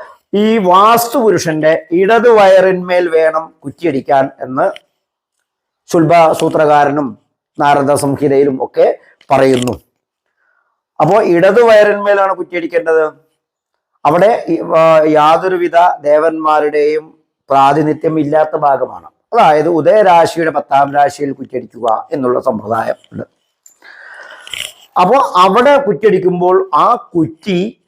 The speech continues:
പൂജാതി കർമ്മങ്ങൾ കഴിഞ്ഞ് ആവാഹനാദി കർമ്മങ്ങൾ കഴിഞ്ഞ് അവിടെ അഭിഷേകാദി കർമ്മങ്ങൾ കഴിഞ്ഞ് ഒരു വിഗ്രഹപ്രതിഷ്ഠയ്ക്ക് എന്തെല്ലാമാണോ ചെയ്യേണ്ടത് അത്രയും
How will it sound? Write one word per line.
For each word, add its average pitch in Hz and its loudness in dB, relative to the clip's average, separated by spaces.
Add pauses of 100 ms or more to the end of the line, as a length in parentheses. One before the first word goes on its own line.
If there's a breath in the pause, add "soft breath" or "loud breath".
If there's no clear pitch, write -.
(260)
പൂജാതി 196 4
കർമ്മങ്ങൾ 185 0
കഴിഞ്ഞ് 143 -8 (840)
ആവാഹനാദി 208 2
കർമ്മങ്ങൾ 175 -2
കഴിഞ്ഞ് 139 -10 (640)
അവിടെ 165 4
അഭിഷേകാദി 208 4
കർമ്മങ്ങൾ 170 -2
കഴിഞ്ഞ് 139 -10 (120)
ഒരു 180 -2
വിഗ്രഹപ്രതിഷ്ഠയ്ക്ക് 214 -2
എന്തെല്ലാമാണോ 190 2
ചെയ്യേണ്ടത് 156 -4
അത്രയും 202 0